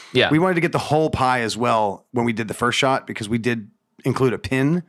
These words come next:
Speaker 2: uh, or I guess some people call it a badge. I don't know. A button,
Speaker 1: Mm-hmm.
Speaker 2: whatever. I don't know. Um, and we wanted to just make a pizza pin that was
Speaker 1: Yeah.
Speaker 2: didn't say anything about Big Ear or Tone Mob. It's just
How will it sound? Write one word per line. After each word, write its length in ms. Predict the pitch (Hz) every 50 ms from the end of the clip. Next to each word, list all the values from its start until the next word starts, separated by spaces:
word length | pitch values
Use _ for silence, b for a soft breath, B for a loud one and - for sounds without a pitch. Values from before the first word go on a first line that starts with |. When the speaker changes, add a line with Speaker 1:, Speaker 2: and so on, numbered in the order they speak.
| B B B B B B B B B B
Speaker 2:
uh, 360 | - - - 113 110 107 104 101
or 200 | 110 110 107 104
I 40 | 107
guess 140 | 107 107 -
some 120 | 123 110
people 120 | 110 113 104
call 120 | - 110
it 60 | 107
a 20 | 101
badge. 420 | 85 107 101 107 120 113 - - -
I 80 | - 104
don't 80 | 107 107
know. 180 | 107 113 113 b b b b b b b b b
A 80 | 113 110
button, 260 | 101 120 123 113 123 120
Speaker 1:
Mm-hmm. 100 | 120 127
Speaker 2:
whatever. 300 | 117 113 117 113 117 113
I 40 | 113
don't 100 | 110 107 110 120 123 B B B B B B B -
know. 60 | 123
Um, 800 | 123 123 120 117 117 113 113 113 113 113 113 113 113 117 110 107 _ _ _ _ _ _ _ _ _ _ _ _ _ _ _ _ _ _ _ _ _ - -
and 120 | 147 139 131
we 60 | 139
wanted 240 | 135 135 131 123 117
to 60 | 113
just 280 | 120 113 - - _ 135
make 180 | 131 123 113
a 60 | 113
pizza 340 | - - - 135 127 - 104
pin 340 | - - 95 64 64 - - _ _
that 120 | - 110 98
was 320 | 107 107 101 - - - - b b b b b
Speaker 1:
Yeah. 200 | 117 113 - 117 - _ _ _
Speaker 2:
didn't 180 | - 151 139 127
say 160 | - 135 123
anything 220 | 120 120 104 120 120
about 320 | 110 107 104 104 - _ - 113
Big 160 | 101 110 107
Ear 140 | 101 104 98 98
or 60 | 95
Tone 220 | - 113 104 101
Mob. 200 | 98 92 90 87
It's 140 | - - -
just 320 | - 98 92 - - -